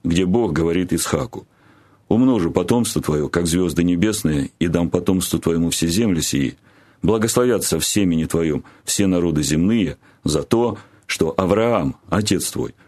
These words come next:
послушался гласа моего и соблюдал, что мной заповедано было соблюдать, повеления мои, уставы мои и законы мои». Итак, повеления, заповеди, законы, уставы Бога являются содержанием Христа.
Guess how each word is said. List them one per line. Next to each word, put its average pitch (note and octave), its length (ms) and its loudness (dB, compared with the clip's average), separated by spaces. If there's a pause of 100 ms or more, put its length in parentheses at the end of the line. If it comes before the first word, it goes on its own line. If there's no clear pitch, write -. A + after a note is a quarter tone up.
(240)
послушался F#2+ 680 0
гласа E2 340 0
моего A#1+ 380 -4 (160)
и G#2+ 80 0
соблюдал, A2+ 680 0 (200)
что - 240 0
мной A#2 240 2
заповедано G2+ 640 2
было D2+ 260 0
соблюдать, D#2+ 560 0 (340)
повеления G#2+ 540 2
мои, G#2 320 0 (100)
уставы G2 500 0
мои F#2 360 0 (100)
и B2 80 0
законы E2 460 0
мои». C#2 260 -4 (680)
Итак, B2 480 0 (200)
повеления, G#2+ 760 0
заповеди, F2+ 800 -2
законы, F#2+ 640 0
уставы F#2+ 420 0
Бога F2+ 380 0 (300)
являются B2 580 0
содержанием G2 640 0
Христа. - 500 -4